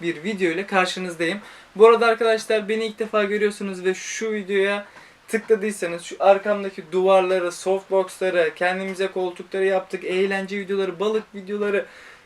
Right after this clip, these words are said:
bir sürü çeşit videolarımız var. O yüzden kanala gidip diğer videolara bakabilir ve kanalımıza abone olmayı sakın unutmayın çünkü daha güzel içeriklerimiz gelecek.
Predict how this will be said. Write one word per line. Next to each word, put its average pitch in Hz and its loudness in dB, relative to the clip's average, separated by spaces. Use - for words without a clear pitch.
bir 254 2
sürü 214 -2
çeşit 208 -4
videolarımız 202 0
var. 170 2
O 240 0
yüzden 214 -2
kanala 214 0
gidip 190 -10
diğer 202 2
videolara 185 -2
bakabilir 226 0
ve 214 2
kanalımıza 220 0
abone 233 0
olmayı 208 -4
sakın 233 -4
unutmayın 208 -6
çünkü 196 -8
daha 190 0
güzel 185 -6
içeriklerimiz 185 -6
gelecek. 180 -4